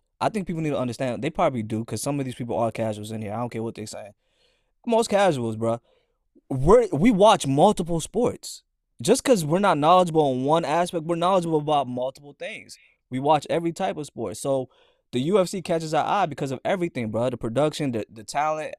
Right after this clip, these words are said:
all of that. And, and a shout out to D-, Dana White too, 'cause he got a mouthpiece on him. He be saying some dumb shit. <laughs> You know what I mean? Eh, but he also,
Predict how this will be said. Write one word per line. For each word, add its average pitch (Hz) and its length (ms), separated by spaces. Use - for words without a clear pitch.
all 180 260
of 135 60
that. 101 240
And, 156 340
and 202 320
a 127 60
shout 170 220
out 160 120
to 156 80
D-, 135 200
Dana 147 280
White 151 260
too, 180 180
'cause 123 280
he 135 100
got 139 120
a 131 40
mouthpiece 139 460
on 104 120
him. 98 140
He 131 100
be 131 120
saying 147 180
some 110 300
dumb 135 160
shit. 135 340
<laughs> - 40
You 180 600
know 170 80
what 170 80
I - 20
mean? 185 160
Eh, 208 180
but 160 200
he 185 140
also, 190 420